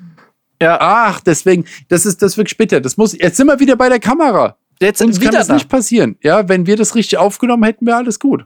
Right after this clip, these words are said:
Speaker 1: Ja, da
Speaker 2: Und
Speaker 1: muss
Speaker 2: es
Speaker 1: ich
Speaker 2: ist
Speaker 1: sagen,
Speaker 2: jetzt
Speaker 1: da,
Speaker 2: schon
Speaker 1: dazu, dazu einer meiner Lieblingsszenen oder beziehungsweise Lieblings-, kennst du den Film Arthur und der Weihnachtsmann?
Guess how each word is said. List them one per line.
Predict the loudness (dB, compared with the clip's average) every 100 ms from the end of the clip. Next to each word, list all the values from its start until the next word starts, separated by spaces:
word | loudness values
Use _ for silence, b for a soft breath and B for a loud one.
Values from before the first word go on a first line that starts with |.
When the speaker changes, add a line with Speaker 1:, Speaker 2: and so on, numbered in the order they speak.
| -4
Speaker 1:
Ja, | -2 -2 _ B B
da | 0
Speaker 2:
Und | 0
Speaker 1:
muss | 0
Speaker 2:
es |
Speaker 1:
ich | 0
Speaker 2:
ist |
Speaker 1:
sagen, | 2
Speaker 2:
jetzt | 2 0
Speaker 1:
da, | -4
Speaker 2:
schon | -4
Speaker 1:
dazu, | -2 -2 -2 -4 -6 _ _
dazu | -2 0 0 0
einer | 0 0 0 0
meiner | -2 0 0
Lieblingsszenen | 0 -4 -4 -4 -4 -8 -6 -2 2 2 2 0
oder | 0 0 0
beziehungsweise | 0 -2 -2 -6
Lieblings-, | -6 -6
kennst | -2 -4 -2
du |
den | -2 -2
Film | -2 -2
Arthur | 0 -2 0 -2
und | 0
der | 0
Weihnachtsmann? | 0 -2 -4 -6 -2 -2